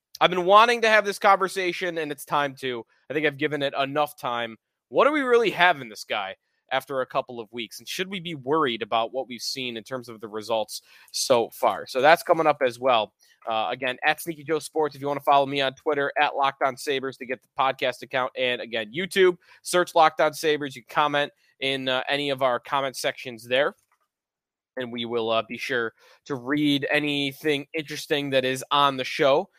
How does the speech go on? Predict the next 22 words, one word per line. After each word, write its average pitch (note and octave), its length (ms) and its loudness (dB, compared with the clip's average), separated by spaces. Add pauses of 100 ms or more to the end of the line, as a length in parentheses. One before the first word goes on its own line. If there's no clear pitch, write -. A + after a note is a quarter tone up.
or D3 120 6
we'll C#3+ 180 0
read C#3+ 200 0
anything B2+ 360 -2
interesting A#2+ 440 -10
on B2 220 2
the G#2+ 60 -6
show, G#2 340 -4 (320)
uh, A2+ 60 0
I G#2+ 160 0
should G#2 280 -8
say. - 360 -10 (260)
Our C3 240 4
last E3 480 6
episode, C3 640 0 (640)
we C#3+ 160 2
asked E3 240 4
about D3+ 300 4
the C3+ 80 -14
Sabres A2 420 -8
goalie G#3 420 4
situation, F#3+ 840 -4